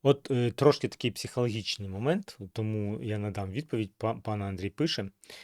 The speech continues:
Олександр Васильович, який би ви застосували алгоритм, щоб зрозуміти, будувати нове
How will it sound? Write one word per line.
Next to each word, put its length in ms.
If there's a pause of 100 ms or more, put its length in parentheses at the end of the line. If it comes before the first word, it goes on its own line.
(1000)
Олександр 540
Васильович, 460
який 400
би 180
ви 260
застосували 920
алгоритм, 720
щоб 320
зрозуміти, 840
будувати 680
нове 460